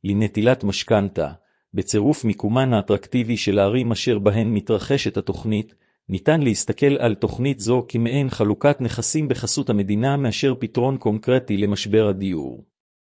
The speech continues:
זאת כיוון שגם אילו אינכם מעוניינים להעתיק את מקום מגוריכם לערים כדוגמת מודיעין או ראש העין,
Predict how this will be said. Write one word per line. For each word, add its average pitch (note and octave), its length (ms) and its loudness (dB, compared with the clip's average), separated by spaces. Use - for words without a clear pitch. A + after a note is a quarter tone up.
זאת C3 320 2
כיוון A2+ 480 2
שגם A#2 400 0
אילו C3 220 2
אינכם B2 380 0
מעוניינים G#2 500 2
להעתיק D3 460 0
את B2 140 -2
מקום A2+ 400 0
מגוריכם G#2 600 0
לערים A2 340 4
כדוגמת G#2+ 560 0
מודיעין A2 540 0
או B2 220 2
ראש - 180 2
העין, F#2+ 400 0